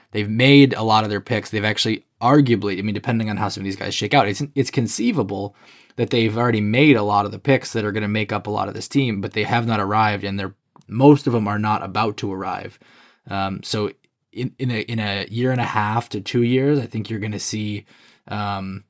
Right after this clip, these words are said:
a lot of those guys arrive, and, and that maybe will make it feel a little more, uh, youth movement-y, kind of in the mold of what, like, you'll see with the Pistons right now as,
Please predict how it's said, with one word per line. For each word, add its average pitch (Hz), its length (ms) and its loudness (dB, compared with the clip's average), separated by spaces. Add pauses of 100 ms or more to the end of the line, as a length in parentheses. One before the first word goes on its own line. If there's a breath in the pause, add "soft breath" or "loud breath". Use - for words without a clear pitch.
(340)
a 110 60 -6
lot 110 240 2
of 110 60 -4
those 107 140 -6
guys 104 240 -6
arrive, 104 560 -2
and, 104 160 -2
and 104 160 -8
that 104 240 -8
maybe 110 300 -6
will 104 100 -6
make 104 240 -6
it 98 100 -10
feel 107 440 -6
a - 20 -4
little 104 320 -6
more, 101 440 -8
uh, 98 200 -12
youth 107 420 -8
movement-y, 113 640 -2
kind 107 140 -4
of 104 80 -6
in 101 80 -4
the 104 60 -2
mold 101 260 -4
of 95 140 -10
what, 104 140 -10
like, 98 140 -12
you'll 104 120 -6
see 110 120 -4
with 101 140 -6
the 101 60 -16
Pistons 104 440 -8
right 104 160 -4
now 101 280 -6
as, 95 260 -8